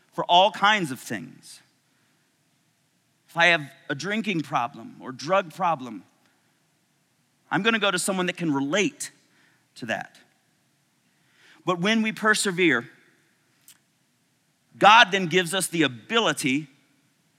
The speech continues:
to do more than we could ever hope or dream. When we persevere, when we continue to push through those problems and we do it with joy. Now, let me, let me talk about joy.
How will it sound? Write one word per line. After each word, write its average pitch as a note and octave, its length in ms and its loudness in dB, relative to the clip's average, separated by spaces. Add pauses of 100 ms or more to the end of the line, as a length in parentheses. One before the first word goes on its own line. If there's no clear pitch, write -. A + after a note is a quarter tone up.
(380)
to F3+ 160 -6
do G3 460 -6 (200)
more F#3+ 380 0
than D#3+ 160 -2
we D#3 80 2
could D3 180 -6
ever C#3 220 -6
hope E3 400 -8 (720)
or A2 60 -20
dream. A2 360 -10 (1700)
When F3+ 160 0
we F#3+ 100 -4
persevere, G3+ 800 -2 (840)
when F3 200 2
we F3 100 2
continue G#3+ 540 -4
to A3 100 -6
push A3+ 340 -4
through F3+ 460 0 (180)
those F#3+ 260 0
problems F#3+ 540 2
and F#3 180 4
we F#3+ 120 -4
do A3 260 0
it - 300 0 (500)
with F3 120 -4
joy. G3+ 180 2
Now, F#3+ 120 6
let A#3 120 2
me, A#3+ 80 -2 (100)
let A3+ 100 -2
me A3+ 100 -4 (120)
talk A3 220 -2
about D#3 240 -2
joy. C#3 480 -10